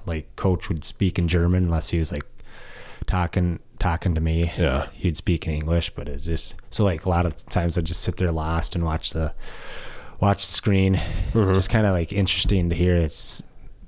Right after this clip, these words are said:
Speaker 1: they talk just like, <laughs> ick, ick, ick, ick.
Speaker 2: Yeah.
Speaker 1: So it's kinda funny, like, you could tell, like, when the coach would be y-, yelling at, like,
Speaker 2: Right.
Speaker 1: and <laughs> like, guys were looking at him, and then, 'cause, 'cause I could tell, like, on the film, like, who he's,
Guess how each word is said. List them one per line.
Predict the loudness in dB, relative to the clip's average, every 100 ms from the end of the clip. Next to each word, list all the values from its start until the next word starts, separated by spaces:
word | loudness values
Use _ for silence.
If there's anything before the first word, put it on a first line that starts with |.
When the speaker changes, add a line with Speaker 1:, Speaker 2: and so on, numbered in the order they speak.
| -16 -4
Speaker 1:
they | -2 0
talk | 2 2 0
just | -4 -4 -2
like, | -2 -4 -4 2
<laughs> | 2 0 -2 -4 -6 -2
ick, | 0 0 -4 -2
ick, | 0 0 -4 0
ick, | 0 0 -2
ick. | -2 2 2 2 -6 -20 -12 0
Speaker 2:
Yeah. | 2 2 0 -14 -6
Speaker 1:
So | 0
it's | 2
kinda | 2 2
funny, | 2 4 4
like, | 4 2
you | 0
could | 0 2
tell, | 4 4
like, | 2 2
when | 0
the | 2
coach | 0 0 0
would | 0
be | 2 2 0 -2
y-, | 0 0 2
yelling | 2 4 2
at, | 0 2
like, | 0
Speaker 2:
Right. | 2 -2 -4 0
Speaker 1:
and | 2 4
<laughs> | 4 2 0 0 2 2 2 2 2 0 0
like, | 2 2 2
guys | 2 2
were | 0
looking | 2 2 4
at | 4 6
him, | 4 4
and | 4
then, | 4 2 0
'cause, | 0 -2 2
'cause | 2
I | 4
could | 2 2
tell, | 4 6
like, | 4 4 2
on |
the | 2
film, | 2 4 6 4
like, | 4 2
who | 0 2 4
he's, | 4